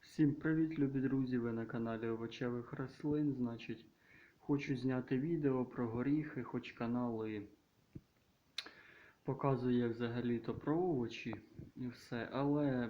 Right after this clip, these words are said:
про бузину вам зайшло, я дивлюся, відео, бо я займаюсь не тільки овочами, а взагалі збором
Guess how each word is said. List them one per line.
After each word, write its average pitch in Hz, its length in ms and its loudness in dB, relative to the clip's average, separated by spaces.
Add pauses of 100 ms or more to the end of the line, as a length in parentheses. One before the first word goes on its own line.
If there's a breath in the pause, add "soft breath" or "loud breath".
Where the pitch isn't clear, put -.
про 143 140 2
бузину 135 520 8
вам 123 220 8
зайшло, 127 540 4
я 143 140 6
дивлюся, 123 680 4 (800 soft breath)
відео, 117 560 4
бо 110 540 4 (180)
я 120 180 4
займаюсь 127 540 4
не 143 80 6
тільки 170 360 0
овочами, 127 600 4
а 117 60 0
взагалі 107 640 -4 (1040)
збором 127 580 6